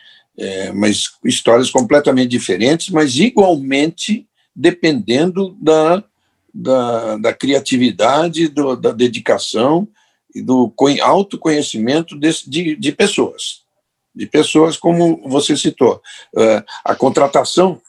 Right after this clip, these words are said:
quando o Toto Wolff resolveu botar o Niki Lauda lá, ele até deu um cargo, né, de vice-presidente executivo, foi uma grande jogada, uma grande jogada. Aquilo deu um respaldo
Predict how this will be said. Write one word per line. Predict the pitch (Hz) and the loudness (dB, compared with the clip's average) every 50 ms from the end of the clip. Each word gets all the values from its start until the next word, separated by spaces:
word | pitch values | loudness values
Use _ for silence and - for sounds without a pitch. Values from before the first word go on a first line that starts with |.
| _ _ - | _ _ 0
quando | 135 180 208 196 208 | 2 2 2 2 2
o | 196 160 156 156 151 143 135 131 | 2 2 4 4 2 2 0 -2
Toto | - - 151 151 151 156 135 | -2 0 0 0 0 0 -2
Wolff | 127 135 127 120 113 - 120 | 0 2 0 0 0 -4 -6
resolveu | 104 127 117 113 120 113 110 127 123 | -4 -4 -2 0 0 0 0 0 0
botar | 120 123 113 - - 123 | 0 -2 0 2 0 0
o | 117 | 0
Niki | 113 123 151 151 - 127 113 | 2 -2 -2 -2 -2 0 2
Lauda | 123 135 135 131 110 107 | 2 2 2 0 0 -2
lá, | 110 127 143 151 | 0 0 0 0
ele | 120 104 104 104 | 0 -2 -4 -8
até | 98 - 127 127 | -6 -2 -2 -2
deu | 123 143 147 143 | 0 0 0 0
um | 120 98 | -2 -4
cargo, | - 117 123 135 135 110 98 92 | 0 0 2 2 0 -2 -6 -10
né, | 104 113 107 | -12 -12 -12
de | 101 95 | -12 -12
vice-presidente | 87 101 131 143 - - - 120 117 101 90 92 110 123 127 - 110 | -6 -4 -4 -4 -4 -6 -8 -6 -6 -6 -6 -6 -6 -6 -6 -6 -10
executivo, | 104 95 107 - - 85 - - - 131 151 160 127 - _ _ _ _ _ _ _ _ | -12 -10 -12 -12 -14 -16 -10 -4 2 4 4 4 2 -2 _ _ _ _ _ _ _ _
foi | _ - 226 254 | _ -6 -2 0
uma | 302 302 311 | 0 0 0
grande | 269 240 160 160 175 185 208 220 220 170 135 | 0 2 2 4 4 4 4 4 2 2 0
jogada, | 113 107 110 101 104 117 117 - 92 82 - - - _ | -2 -4 -4 -4 -4 -4 -6 -6 -8 -14 -18 -20 -18 _
uma | - 107 107 | -8 -8 -6
grande | 87 120 135 147 165 175 180 143 | 0 2 2 4 4 2 2 2
jogada. | 127 127 113 107 107 107 101 110 | 0 0 0 2 0 0 0 -2
Aquilo | - - - 147 175 196 214 - - _ _ _ _ | -4 0 2 4 4 2 0 -2 -14 _ _ _ _
deu | - 123 156 170 | 0 2 2 4
um | 175 160 | 2 2
respaldo | 139 156 147 - - - - 139 160 175 160 131 123 | 2 0 0 0 -6 -2 0 2 2 2 0 -2 -4